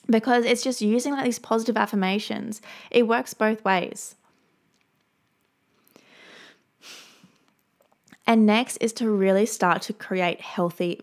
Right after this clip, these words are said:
boundaries. And this could just go on forever and ever, this topic, but healthy boundaries are what is really gonna,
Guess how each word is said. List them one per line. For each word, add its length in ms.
boundaries. 680
And 260
this 300
could 160
just 180
go 120
on 120
forever 380
and 100
ever, 220
this 160
topic, 580
but 260
healthy 440
boundaries 640
are 140
what 420
is 160
really 560
gonna, 480